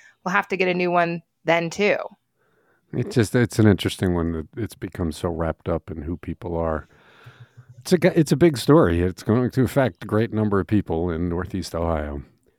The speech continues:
Speaker 2: You're listening to Today in Ohio. Here's good news for anyone who hopes to avoid six more months of Bernie Moreno's nonstop advertising telling us, "Hey,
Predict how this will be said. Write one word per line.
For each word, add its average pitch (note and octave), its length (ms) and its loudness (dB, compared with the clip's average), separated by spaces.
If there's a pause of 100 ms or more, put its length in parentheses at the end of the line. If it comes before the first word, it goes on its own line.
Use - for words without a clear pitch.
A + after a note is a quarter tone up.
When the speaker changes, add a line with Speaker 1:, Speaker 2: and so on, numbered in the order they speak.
(440)
Speaker 2:
You're G#2+ 140 6
listening G#2 280 4
to - 120 -6
Today A2+ 240 4
in A2+ 80 6
Ohio. A#2 500 6 (200)
Here's G#3 200 6
good G#3+ 160 6
news G3+ 340 8
for - 200 0
anyone F2+ 560 4
who C3 140 6
hopes E3 240 2
to G3 140 6
avoid G#2 360 4
six - 580 -2
more F3+ 280 0
months F#3+ 360 2
of E3+ 160 4
Bernie F#3 280 6
Moreno's F3 560 6
nonstop E3 520 4
advertising A#2 760 4
telling D#3 360 4
us, D#3 180 4
"Hey, G#2 460 6